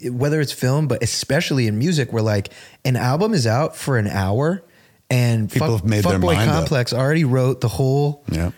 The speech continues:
Speaker 1: they, they wrote the whole s-, thing. They said <laughs> all the thing. Nobody got me. They said that, they said the whole, uh, whatever they s-, feel about it. And a lot of it is, like, uh, herd mentality, sheep mentality of, like, "Oh, this cool guy who has, you know, fifty thousand followers just said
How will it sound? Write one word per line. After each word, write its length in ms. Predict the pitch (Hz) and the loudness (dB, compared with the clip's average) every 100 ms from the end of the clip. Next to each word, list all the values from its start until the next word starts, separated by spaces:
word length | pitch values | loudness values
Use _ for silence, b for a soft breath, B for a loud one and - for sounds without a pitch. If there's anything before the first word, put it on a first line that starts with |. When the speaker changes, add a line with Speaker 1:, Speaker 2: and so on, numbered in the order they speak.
| - - | -14 -2
Speaker 1:
they, 160 | 123 | -2
they 140 | 110 123 | 0 0
wrote 220 | 131 160 | 0 0
the 80 | 139 | 0
whole 200 | 139 160 | 0 0
s-, 120 | 170 - _ | -2 -10 _
thing. 320 | - 151 151 143 | -2 2 2 2
They 100 | 123 | 0
said 260 | 147 151 | 0 0
<laughs> 60 | 160 | 0
all 0 | - | 0
the 240 | 196 - - | -4 -4 -4
thing. 180 | 196 160 | -2 -2
Nobody 220 | 120 180 320 | -4 -4 -4
got 160 | - | -4
me. 80 | 190 B B B | -4 B B B
They 120 | 147 | -2
said 240 | 139 165 | 0 0
that, 160 | 143 - | 0 0
they 100 | 139 | -2
said 180 | 139 143 | 0 -2
the 80 | 127 | 0
whole, 340 | 143 147 - | 0 0 -2
uh, 280 | 123 117 113 - | -2 0 -2 -4
whatever 360 | 107 127 151 143 | -2 0 2 2
they 120 | 135 | 0
s-, 140 | - | -2
feel 320 | - - 202 | -6 -2 0
about 260 | 226 107 101 | 0 0 -2
it. 100 | 104 | -2
And 100 | 139 | 0
a 40 | 135 | 0
lot 260 | 135 180 | 0 0
of 100 | 226 | 0
it 80 | 151 | 0
is, 120 | 123 | 0
like, 220 | 123 120 - | 0 -2 -2
uh, 180 | 113 107 | -2 -2
herd 320 | 92 160 160 | 0 -2 0
mentality, 460 | 135 123 120 110 107 | 0 0 0 0 0
sheep 260 | 110 160 165 | 0 -2 -2
mentality 480 | 127 117 107 104 | -2 0 0 0
of, 100 | 107 | 0
like, 280 | 113 107 98 B B B B - | 0 0 -2 B B B B -4
"Oh, 180 | 147 160 | 0 0
this 160 | 139 160 | 0 -2
cool 280 | - 180 156 | -2 0 0
guy 380 | 151 160 165 160 | 2 2 2 2
who 140 | 151 | 2
has, 400 | 147 139 127 - | 2 0 -2 -4
you 140 | 143 131 | -2 0
know, 100 | 113 | 0
fifty 300 | - 175 180 | -4 -2 -2
thousand 320 | 170 160 160 | 0 0 -2
followers 400 | 160 165 175 160 | 0 0 0 0
just 200 | 156 - | -2 0
said 280 | 160 147 | 0 0